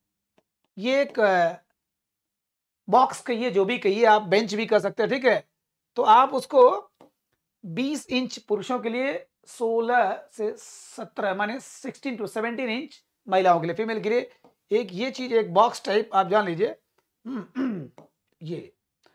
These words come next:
अब बॉक्स आप टेबल भी कर सकते हैं बीस इंच, कम से कम बीस इंच। हालांकि ये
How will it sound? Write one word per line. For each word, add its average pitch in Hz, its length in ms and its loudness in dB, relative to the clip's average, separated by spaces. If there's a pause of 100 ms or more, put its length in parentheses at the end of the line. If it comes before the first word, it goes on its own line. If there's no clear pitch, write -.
(480)
अब 180 60 -6
बॉक्स 269 640 2 (300)
आप 185 200 0
टेबल 208 240 4
भी 247 80 -4
कर 233 120 -2
सकते 240 280 -8
हैं 202 100 -8
बीस 220 240 -10
इंच, 165 180 -10
कम 285 200 -4
से 330 120 -8
कम 311 180 -8
बीस 202 240 -8
इंच। 151 280 -16 (420)
हालांकि 240 340 -10
ये - 220 -10